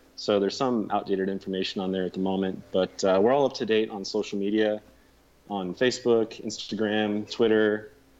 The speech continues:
and, uh, I'm on there pretty much every day,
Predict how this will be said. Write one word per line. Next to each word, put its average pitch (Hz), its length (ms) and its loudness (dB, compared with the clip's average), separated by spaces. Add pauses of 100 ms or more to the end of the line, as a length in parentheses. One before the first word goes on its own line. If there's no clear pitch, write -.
(360)
and, 95 380 -6
uh, 92 300 2 (300)
I'm 107 160 0
on 101 140 0
there 101 540 0
pretty 107 160 -6
much 101 180 -6
every 101 240 -4
day, 101 320 -2